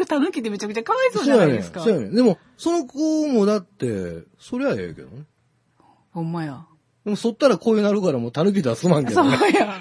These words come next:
Speaker 1: ほんまや。
Speaker 2: <laughs> ライオンって言われるから。
Speaker 1: いやいや、もう、かわいそう。
Speaker 2: でも、そうなんですよ。ほんまにそうなんですよ。
Speaker 1: へー。そんな見た目であだ名つけられるのあんまなかったな。
Speaker 2: うん。テンパーの子がラーメンとか。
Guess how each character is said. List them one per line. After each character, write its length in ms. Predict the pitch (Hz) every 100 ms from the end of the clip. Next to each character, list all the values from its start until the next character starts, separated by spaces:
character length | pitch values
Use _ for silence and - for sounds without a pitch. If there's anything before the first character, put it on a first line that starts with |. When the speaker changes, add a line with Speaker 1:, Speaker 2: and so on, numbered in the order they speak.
| 196
Speaker 1:
ほ 120 | 220
ん 120 | 262
ま 140 | 269 349
や。 160 | 220 165
Speaker 2:
<laughs> 80 | -
ラ 140 | 196
イ 100 | 190
オ 60 | 196
ン 20 |
っ 40 | 170
て 120 | 151
言 80 | 123
わ 80 |
れ 80 | 127
る 60 | 123
か 40 |
ら。 80 | 359
Speaker 1:
い 60 | 330
や 100 | 226
い 40 |
や、 0 |
も 300 | 269 202 185
う、 40 |
か 160 | 196 254
わ 100 | 294
い 80 | 330
そ 140 | -
う。 40 | 160 165 - _
Speaker 2:
で 80 | 269
も、 60 | 247
そ 160 | 349
う 20 |
な 140 | 359 180
ん 20 |
で 60 | 117
す 80 |
よ。 80 | 190 -
ほ 100 | 233
ん 100 | 277
ま 80 | 269
に 80 | 277
そ 60 |
う 40 | 339
な 60 |
ん 20 | -
で 40 |
す 60 | 196
よ。 60 |
Speaker 1:
へ 720 | 202 208 214 226 226 240 247
ー。 40 | 254
そ 140 | 339
ん 40 |
な 80 | 330
見 140 | 302 370
た 140 | 453
目 180 | 427 370
で 380 | 359 359 349 254
あ 100 | 285
だ 80 |
名 160 | 294 302
つ 80 | -
け 140 | 214
ら 80 | 190
れ 120 | 190
る 560 | 202 226 233 233 233 233
の 220 | 202 180
あ 40 |
ん 40 | 302
ま 100 | 427
な 120 | 214
か 100 | 277
っ 60 | -
た 160 | 180
な。 80 | 175
Speaker 2:
う 240 | 165 147
ん。 40 | 160
テ 140 | 165
ン 240 | 214 226 196
パ 300 | - 151 120
ー 20 |
の 160 | 107
子 180 | 90 92
が 200 | 87 87 - -
ラ 260 | 120 123
ー 40 | 113
メ 140 | 92
ン 100 | 76 67
と 80 |
か。 160 | - _